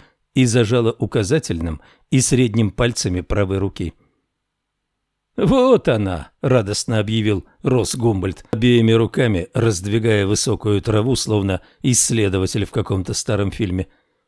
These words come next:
«Поздоровайся, Натали. Эта молодая женщина собирается кого-то родить».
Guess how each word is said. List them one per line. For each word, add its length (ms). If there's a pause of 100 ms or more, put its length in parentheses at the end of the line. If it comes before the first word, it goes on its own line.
(240)
«Поздоровайся, 880 (120)
Натали. 560 (540)
Эта 400
молодая 560
женщина 560 (320)
собирается 760
кого-то 520 (240)
родить». 640